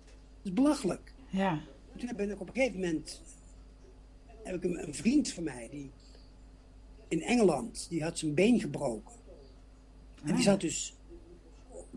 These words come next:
Speaker 1: ongeveer, nou, zeven, acht, negen weken in het gips. Ja? Dus die kon al die tijd, kon hij zijn been niet wassen. Dus toen het gips eraf moest, dacht hij, nou, poeh, dat been,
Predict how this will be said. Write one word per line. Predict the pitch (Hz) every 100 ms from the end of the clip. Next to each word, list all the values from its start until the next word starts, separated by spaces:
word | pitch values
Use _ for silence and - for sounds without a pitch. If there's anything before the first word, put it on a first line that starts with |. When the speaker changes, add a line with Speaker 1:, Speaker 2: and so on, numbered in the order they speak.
| 170 165
Speaker 1:
ongeveer, | - 196 - 160 139 - - 147
nou, | 147 143 127
zeven, | - - - 160 151 165
acht, | 160 - 156
negen | 151 151 147
weken | 156 156 147
in |
het | 139 -
gips. | 294 220 - - - - -
Ja? | 233 - - - - - -
Dus | -
die | 208
kon | 302 214
al | 277
die | 285 226
tijd, | 180 165
kon | -
hij | 208
zijn | 180 175
been | 233 320
niet | 339 202
wassen. | 180 - - - - - - - - - - - - - - -
Dus | 190
toen | 240
het | 214
gips | 240 -
eraf | 226 277 -
moest, | 214 151
dacht | 170 -
hij, | 175 175
nou, | 185 156 180 214 - - - - - -
poeh, | - 415 -
dat | 208 165
been, | 175 160 151